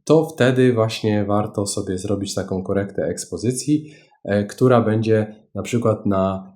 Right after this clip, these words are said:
tej s-, minusowej stronie naszej przedziałki, czyli na przykład minus jedną przysłonę. W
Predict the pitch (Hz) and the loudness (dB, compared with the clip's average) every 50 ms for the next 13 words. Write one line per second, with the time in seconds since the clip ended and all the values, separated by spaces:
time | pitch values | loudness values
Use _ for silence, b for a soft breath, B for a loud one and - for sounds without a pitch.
0 | _ _ _ - 98 95 95 - - 104 107 113 113 110 - - 131 120 117 110 | _ _ _ -6 -4 -4 -4 -6 -4 -2 2 2 2 2 4 4 4 4 4 4
1 | 107 - - - 113 110 110 107 104 101 98 101 104 117 120 - 98 98 - 104 | 2 0 0 2 2 2 4 4 2 2 0 -2 -6 -10 -10 -8 -8 -6 -4 -6
2 | 101 - - - - - 104 92 95 95 107 117 120 - 120 - 104 98 101 95 | -6 -6 -10 -14 -8 -6 -4 -2 0 0 0 0 -2 -4 -4 -2 -2 -2 0 -2
3 | 95 95 - - 95 92 - 107 113 117 117 107 - - 107 101 101 95 92 92 | -2 -4 -4 -6 -8 -4 0 4 6 6 6 6 4 2 0 0 0 -2 -2 -2
4 | - 104 - - 117 127 143 151 156 160 156 B B B B _ - 95 95 95 | -4 -6 -2 0 0 2 2 2 2 0 -2 B B B B _ -6 -6 -6 -6
5 | - - | -6 -8